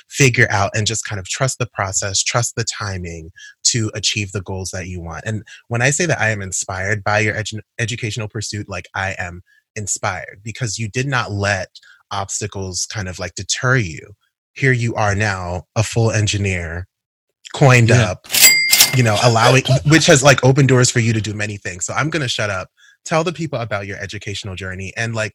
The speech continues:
Speaker 1: some of the obstacles that you had to overcome to get to where you are.
Speaker 2: Oh my gosh. So it definitely was not typical in any way. I think it starts with high school.
Speaker 1: Oh, okay.
Speaker 2: Um, honestly, it does. So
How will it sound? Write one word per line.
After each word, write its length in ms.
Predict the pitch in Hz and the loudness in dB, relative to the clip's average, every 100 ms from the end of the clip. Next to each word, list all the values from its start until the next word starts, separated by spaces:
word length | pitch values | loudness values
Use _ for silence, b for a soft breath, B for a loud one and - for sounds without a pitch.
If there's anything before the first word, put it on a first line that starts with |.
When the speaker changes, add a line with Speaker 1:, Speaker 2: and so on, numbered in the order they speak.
| _ | _
Speaker 1:
some 220 | - 139 | -10 -8
of 80 | 127 | -6
the 80 | 110 | -6
obstacles 500 | 110 - - 113 - | -8 -10 -14 -12 -6
that 220 | 107 101 - _ _ | -4 -6 -10 _ _
you 120 | 117 113 | -10 -8
had 160 | 107 | -8
to 80 | 104 | -8
overcome 420 | 107 110 - 110 | -12 -12 -12 -12
to 100 | - | -10
get 160 | 104 107 | -12 -12
to 100 | 110 | -12
where 100 | 101 | -10
you 160 | 101 107 | -8 -8
are. 280 | 98 95 - _ _ _ _ _ _ - | -8 -10 -14 _ _ _ _ _ _ 0
Speaker 2:
Oh 180 | 127 143 | 4 4
my 180 | 98 | 2
gosh. 580 | 90 95 101 85 80 - - | 2 2 2 2 -2 -8 -6
So 640 | - - 131 131 127 123 - _ _ - | -2 4 8 8 8 4 -4 _ _ 2
it 180 | 123 101 | 2 6
definitely 360 | 117 139 156 123 | 6 6 0 0
was 180 | 98 | 0
not 280 | 95 95 98 | 0 0 0
typical 500 | - 85 76 80 82 _ _ _ _ _ | -2 -4 -4 -6 -6 _ _ _ _ _
in 140 | 98 | 2
any 180 | 95 92 | 2 2
way. 300 | 87 82 80 - | 2 2 0 4
I 100 | 104 | 4
think 180 | 139 143 | 6 4
it 80 | |
starts 300 | - 120 110 | 6 6 6
with 100 | 101 | 2
high 140 | - 90 | 2 2
school. 400 | - - - - _ _ _ _ - - | 2 -8 -12 -16 _ _ _ _ 0 6
Speaker 1:
Oh, 240 | 226 180 - 95 | 6 6 6 8
okay. 380 | 302 294 339 | 10 10 10
Speaker 2:
Um, 100 | 370 - _ _ _ _ _ - | 8 0 _ _ _ _ _ 6
honestly, 580 | 135 196 135 92 82 90 | 8 8 6 4 0 2
it 120 | 110 110 | 2 6
does. 420 | 113 82 - - B B B B - | 8 6 2 -8 B B B B 2
So 640 | - 143 143 139 131 | 8 10 12 10 8